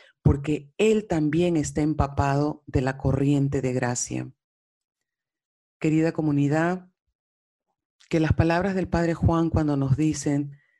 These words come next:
"Renovación carismática católica, no tengan miedo", que verdaderamente no tengamos miedo de amar,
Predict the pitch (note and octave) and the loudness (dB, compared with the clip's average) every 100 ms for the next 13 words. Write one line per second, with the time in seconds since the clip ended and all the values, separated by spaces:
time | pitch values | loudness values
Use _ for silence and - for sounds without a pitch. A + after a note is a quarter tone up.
0 | _ _ _ D3+ D#3 D3 C#3+ C#3+ F3+ F3 | _ _ _ 0 2 2 0 0 -2 0
1 | E3 D3+ C#3 D#3 D#3 D3 C#3+ C#3 C#3+ C#3+ | -2 -2 -2 -2 -4 -6 -6 -4 -2 -4
2 | D3 C3 C3 C3+ D#3 F#3+ - - E3 D#3 | -4 -6 -4 0 2 0 0 0 2 2
3 | C#3 C3+ C3+ D3+ D3+ B2 B2+ C#3+ - _ | 0 0 0 2 2 0 -4 -6 -14 _
4 | _ _ _ _ _ _ _ _ _ _ | _ _ _ _ _ _ _ _ _ _
5 | _ _ F3+ E3 D#3 D#3+ F3+ F#3 F#3 F3+ | _ _ 2 2 2 0 0 0 0 0
6 | E3 E3 E3+ D3+ D3+ D3+ C#3+ C#3+ C#3 B2 | 0 0 -2 -2 -2 -2 0 2 0 -2
7 | B2 - _ _ _ _ _ D3 D3 C#3 | -8 -14 _ _ _ _ _ 0 0 2
8 | C#3+ D3+ D3 C#3+ | 2 0 -2 -6